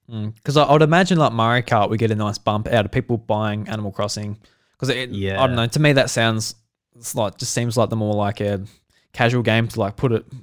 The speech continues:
Speaker 1: next to Animal Crossing. Like, let's, yeah, let's play, I'll get this and I'll play some Mario Kart. And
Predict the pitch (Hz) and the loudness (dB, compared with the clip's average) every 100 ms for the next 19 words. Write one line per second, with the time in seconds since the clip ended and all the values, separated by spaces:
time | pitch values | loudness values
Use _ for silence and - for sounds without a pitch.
0 | _ _ 110 117 - 120 110 110 110 117 | _ _ -8 -6 -4 -2 -2 -4 -4 -4
1 | 127 120 - - 294 262 202 - 180 - | -6 -10 -10 -6 -4 -2 -2 -2 -4 -4
2 | _ _ - 147 143 135 139 - 117 113 | _ _ -4 0 0 0 -2 -2 -6 -6
3 | - - _ 123 120 110 107 110 107 101 | -14 -20 _ -4 -2 -2 -4 -4 -6 -8
4 | 104 107 101 | -10 -12 -20